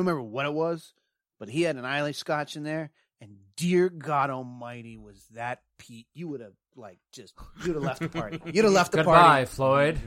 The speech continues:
Speaker 2: I hope you
Speaker 1: <laughs> You
Speaker 2: don't
Speaker 1: never
Speaker 2: live.
Speaker 1: would have talked to him ever again.
Speaker 2: <laughs>
Speaker 1: Like,
Speaker 2: Floyd, I'm just kidding. I do hope you live.
Speaker 1: <laughs> Yeah, I, I, I'm so scarred by that, which is probably why I don't get as much with this one,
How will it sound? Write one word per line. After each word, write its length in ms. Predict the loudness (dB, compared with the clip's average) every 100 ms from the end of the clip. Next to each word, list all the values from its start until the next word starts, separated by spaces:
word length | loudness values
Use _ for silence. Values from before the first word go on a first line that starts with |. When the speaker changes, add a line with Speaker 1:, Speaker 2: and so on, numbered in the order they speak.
| -2
Speaker 2:
I 100 | 2
hope 220 | 4 4
you 60 | 4
Speaker 1:
<laughs> 0 |
You 60 |
Speaker 2:
don't 200 | 2 4
Speaker 1:
never 160 | 4 6
Speaker 2:
live. 80 | 6
Speaker 1:
would 80 | 6
have 80 | 4
talked 260 | 4 4
to 80 | 0
him 160 | -2 0
ever 180 | 0
again. 720 | 0 -2 -2 -4 -4 -6 -10 -6
Speaker 2:
<laughs> 40 |
Speaker 1:
Like, 160 | -4 2
Speaker 2:
Floyd, 180 | 2 2
I'm 100 | 0
just 160 | -4
kidding. 260 | -4 -4 -4
I 100 | -6
do 160 | -4 -4
hope 180 | -4
you 60 | -8
live. 200 | -8 -10 -10 -6
Speaker 1:
<laughs> 1080 | -2 0 4 4 4 2 2 -2 -4 -14 -18 _ _ _
Yeah, 180 | -8 -6
I, 160 | -8 -6 -2
I, 140 | -4 -2
I'm 300 | -6 -6 -10
so 240 | -6 -6
scarred 420 | -6 -6 -4 -4
by 160 | -6 -10
that, 260 | -4 -2 -4 _ _ _ _ _ _ _ _ _ _ _
which 160 | -16 -14
is 80 | -10
probably 220 | -6 -6
why 180 | -6 -12 -10
I 200 | -6 -6
don't 260 | -8 -12
get 140 | -20 -20
as 120 | -20
much 220 | -20 -20 _ _ _ -20
with 160 | -20
this 180 | -18 -20
one, 160 | -20